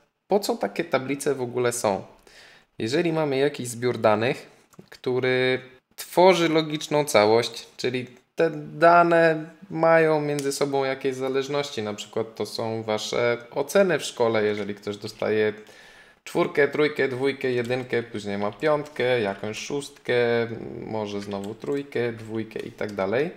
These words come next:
to nie chcielibyśmy tego rozbijać na oddzielne zmienne, bo wtedy trudno się tym operuje, no nie? A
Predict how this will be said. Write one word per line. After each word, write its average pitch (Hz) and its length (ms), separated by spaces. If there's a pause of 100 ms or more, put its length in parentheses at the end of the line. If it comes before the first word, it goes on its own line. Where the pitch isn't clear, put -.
(1000)
to 139 120
nie 156 120
chcielibyśmy 165 640
tego 156 280
rozbijać 147 580
na 143 140
oddzielne 131 480
zmienne, 123 500
bo 196 140
wtedy 202 300
trudno 202 440
się 190 140
tym 175 200
operuje, 156 520
no 101 120
nie? 160 240 (800)
A 127 540